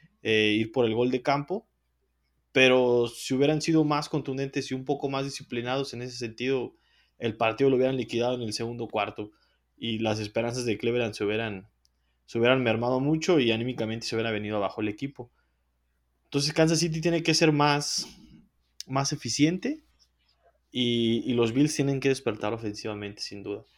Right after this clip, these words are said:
Y pues Cleveland a construir a partir de esta gran temporada que tuvieron para la siguiente. Esa, ese cambio de, de,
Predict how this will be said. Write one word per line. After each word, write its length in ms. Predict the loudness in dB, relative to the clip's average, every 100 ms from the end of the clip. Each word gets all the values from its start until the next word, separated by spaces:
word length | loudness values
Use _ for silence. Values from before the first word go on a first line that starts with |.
| _ _
Y 60 | -6
pues 180 | -4 0
Cleveland 400 | 4 6 6 2
a 80 | -2
construir 540 | -4 -4 0 4 4
a 100 | 4
partir 320 | 2 0 2
de 80 | 4
esta 180 | 2 2
gran 220 | 2 2
temporada 420 | 2 2 2 0
que 80 | -2
tuvieron 440 | -4 0 0 0 -2
para 180 | -2
la 120 | 0 -2
siguiente. 580 | -4 -4 -4 -4 -8 -8 _ _ _
Esa, 240 | -4 -4 -2
ese 240 | -2 -2
cambio 300 | 2 2 6 6
de, 120 | 4
de, 220 | 0 -4